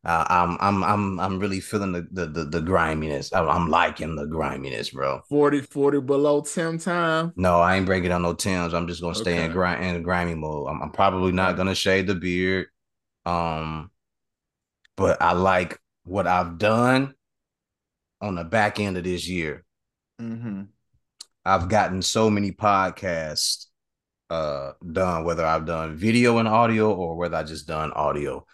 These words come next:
Speaker 1: I've been able to go out and meet up with people and just do audio podcasts. I'm not putting all of that shit out. I'm not putting out any of it out, any of it out. None of this stuff is gonna be released. But the ones that people are seeing in the last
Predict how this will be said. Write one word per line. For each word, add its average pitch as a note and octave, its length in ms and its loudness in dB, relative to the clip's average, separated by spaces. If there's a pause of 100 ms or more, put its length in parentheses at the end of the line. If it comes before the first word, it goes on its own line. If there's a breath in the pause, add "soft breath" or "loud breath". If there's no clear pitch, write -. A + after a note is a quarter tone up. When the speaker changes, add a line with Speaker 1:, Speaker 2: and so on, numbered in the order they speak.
(220 soft breath)
Speaker 1:
I've E2+ 180 -2
been F#2+ 140 0
able F2+ 220 0
to E2 80 -2
go G2 220 4
out G2 340 4
and E2+ 140 -6
meet G#2+ 200 2
up F#2+ 140 2
with E2+ 140 -8
people D#2+ 280 -8
and E2 100 -6
just D#2 180 -6
do F2 200 -4
audio E2+ 400 2
podcasts. D2+ 840 -2 (840)
I'm A2 180 6
not D#3 300 8
putting D3+ 240 6
all B2+ 220 6
of A#2 60 8
that G#2 180 2
shit G#2 180 0
out. D#2 300 0
I'm G#2+ 120 2
not C3 220 4
putting A2 180 0
out G#2 160 -2
any A2+ 220 -2
of D#2 140 -8
it D2 80 -14
out, - 160 -12 (300)
any C3 240 6
of D#2+ 140 2
it D#2+ 100 -4
out. - 180 -4
None A2 180 4
of A2 60 6
this G#2 180 4
stuff F#2+ 220 2
is E2 80 -4
gonna F2 220 -2
be E2 120 -4
released. D2+ 420 -6 (320 loud breath)
But F#2+ 160 2
the F2+ 100 2
ones A2 260 4
that G2 180 2
people G2+ 240 2
are G2+ 240 6
seeing A#2+ 640 2 (160)
in F#2 100 -6
the D#2+ 100 -4
last G#2 680 2